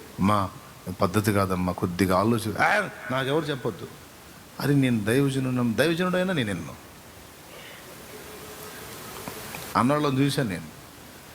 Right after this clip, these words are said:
"నీకు అయిద్దిలే పని" అనుకున్నా, ఇంకేం చెప్తాం మరి? ఇంత మిడిమేళంగా ఊరేగుతున్నావు అంటే ఖచ్చితంగా నీకు తగిన శాస్తి జరిగేది అనుకుంటాను. అయ్యే ఆ, అయ్యే ఆ మాటలు అన్నటువంటి అదే వ్యక్తి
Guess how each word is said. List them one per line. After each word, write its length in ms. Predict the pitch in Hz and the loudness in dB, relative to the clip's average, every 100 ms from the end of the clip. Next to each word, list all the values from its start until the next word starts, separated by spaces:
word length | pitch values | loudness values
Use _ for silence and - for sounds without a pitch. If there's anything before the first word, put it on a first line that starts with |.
| - - - | -20 -16 -4
"నీకు 320 | 85 107 113 | 2 2 4
అయిద్దిలే 380 | 104 135 139 143 | 2 2 2 2
పని" 220 | 139 127 | 2 2
అనుకున్నా, 400 | 131 120 - 95 | 4 2 0 -4
ఇంకేం 300 | 90 95 131 | -2 2 2
చెప్తాం 260 | 135 - 139 | 2 0 -2
మరి? 140 | 143 156 135 | -2 -4 -4
ఇంత 180 | 110 110 | 0 2
మిడిమేళంగా 540 | 107 104 123 147 170 160 | 4 4 4 4 2 2
ఊరేగుతున్నావు 580 | 156 156 147 151 147 | 2 2 2 0 2
అంటే 140 | 143 147 | 2 0
ఖచ్చితంగా 460 | 131 120 135 143 | -2 -2 0 2
నీకు 320 | 143 127 117 104 - - - - - | 2 2 2 -2 -8 -14 -16 -10 2
తగిన 200 | 123 135 | 4 4
శాస్తి 320 | 123 131 127 | 4 2 2
జరిగేది 400 | 113 117 123 113 | 0 2 2 0
అనుకుంటాను. 500 | 110 110 98 92 82 92 - - | -2 -2 -2 -2 -4 -8 -14 -6
అయ్యే 440 | 98 135 160 185 190 | 2 4 4 2 2
ఆ, 160 | 127 123 | 0 0
అయ్యే 480 | 127 139 160 160 135 - - - | 0 0 2 2 -2 -6 -18 -2
ఆ 100 | 117 | 2
మాటలు 420 | 120 123 143 143 139 | 4 4 4 2 2
అన్నటువంటి 440 | 135 127 131 120 | 2 2 2 4
అదే 280 | 110 127 185 | 4 4 2
వ్యక్తి 440 | 143 120 - 98 | 2 -2 -4 -6